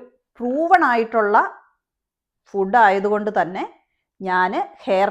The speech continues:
കെയറിന് വേണ്ടി ഉലുവ യൂസ് ചെയ്യുന്നുണ്ട്. അതേപോലെ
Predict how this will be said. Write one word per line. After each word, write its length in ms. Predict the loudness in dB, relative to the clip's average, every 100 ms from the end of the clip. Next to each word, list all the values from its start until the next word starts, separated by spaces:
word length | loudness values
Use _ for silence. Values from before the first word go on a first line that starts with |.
| 0
കെയറിന് 320 | 0 0 -2 -4
വേണ്ടി 240 | -4 -8 -10 -10 -6
ഉലുവ 240 | -2 2 2 2 -6
യൂസ് 180 | -6 -4
ചെയ്യുന്നുണ്ട്. 440 | -6 -6 -6 -2 -2 -4 _ -10 -6
അതേപോലെ 640 | -2 0 0 0 -2